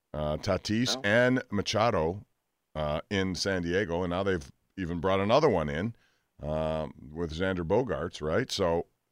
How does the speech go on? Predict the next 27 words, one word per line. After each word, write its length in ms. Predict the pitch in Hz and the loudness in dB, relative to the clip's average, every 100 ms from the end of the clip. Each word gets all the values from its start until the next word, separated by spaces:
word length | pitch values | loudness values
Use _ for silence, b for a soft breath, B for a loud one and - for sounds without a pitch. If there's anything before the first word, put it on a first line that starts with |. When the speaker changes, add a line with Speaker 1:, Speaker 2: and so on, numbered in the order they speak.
| _ | _
Speaker 1:
have 140 | 92 85 | -6 0
they 140 | 95 | 2
won 200 | 107 117 | 4 4
anything? 380 | 120 123 127 151 | 4 4 2 2
No, 160 | 165 135 | 2 2
they're 100 | 92 | 2
getting 180 | 95 | 0
close. 220 | 80 113 123 | 0 0 2
It's 140 | 90 | 0
not, 260 | 107 151 110 | 2 2 4
but 140 | 107 | 2
it 140 | 117 | 2
doesn't 260 | 117 185 196 | 4 4 6
guarantee. 360 | 147 156 123 123 | 6 6 6 4
What 180 | 123 | 6
it 80 | 147 | 6
does 200 | 120 143 | 6 4
guarantee 460 | 123 139 123 120 131 | 4 4 4 2 4
is 140 | 113 | 4
you'll 120 | 104 | 4
be 140 | 101 107 | 2 0
competitive 500 | 95 87 101 101 85 | 0 2 2 2 0
in 80 | 85 | 0
your 120 | 85 | 0
division. 460 | 80 80 76 62 - b b | 0 -2 -4 -8 -14 b b
Giancarlo 480 | 98 98 110 110 107 | -2 2 4 4 4
Stanton, 420 | - 107 - 76 | 2 0 0 -2